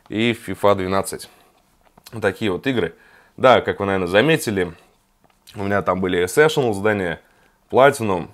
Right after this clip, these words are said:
и обычно. Я собираю все, потому что оригинальные издания очень тяжело найти, и пока стараюсь собирать всё, что есть. Два футбола. Следующие игры — это два Killzone.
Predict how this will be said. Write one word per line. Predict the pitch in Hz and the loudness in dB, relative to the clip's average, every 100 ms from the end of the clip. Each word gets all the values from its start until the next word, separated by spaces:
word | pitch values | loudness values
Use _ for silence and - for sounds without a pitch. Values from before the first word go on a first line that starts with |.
| _ | _
и | 95 | 0
обычно. | 104 95 101 87 | 2 2 -2 -2
Я | 98 120 | 0 0
собираю | - 107 107 92 | 0 2 4 2
все, | - 110 | 0 -2
потому | - - 90 95 | -2 -6 -6 -6
что | - 95 90 82 _ - | -2 -2 -2 -10 _ -8
оригинальные | 95 101 139 135 98 | -6 -2 0 0 0
издания | 92 95 87 | 0 0 0
очень | 85 107 107 98 82 | -2 2 0 0 -10
тяжело | 95 98 90 | -4 0 0
найти, | 85 85 117 95 85 | -2 -8 -6 -4 -6
и | 76 - _ _ _ _ _ _ - - | -8 -16 _ _ _ _ _ _ -14 -6
пока | 90 104 | -2 -2
стараюсь | - 95 92 | 0 0 0
собирать | - 90 87 - | -2 -4 -4 -4
всё, | 101 | -10
что | - 87 | -8 -8
есть. | 87 - _ _ _ _ _ _ _ _ _ _ - | -8 -8 _ _ _ _ _ _ _ _ _ _ 0
Два | 120 117 | 2 2
футбола. | 95 87 87 73 - _ _ _ _ _ _ _ _ - - - _ _ _ _ _ - | 0 -2 0 0 -6 _ _ _ _ _ _ _ _ -16 -14 -14 _ _ _ _ _ -4
Следующие | 160 175 160 - 135 | 2 4 2 0 2
игры — | 123 113 | 4 6
это | 101 101 95 85 - - _ - | 6 6 2 2 -6 -20 _ -10
два | 92 113 110 | 2 4 4
Killzone. | - 107 101 123 123 87 | 4 -2 2 2 2 0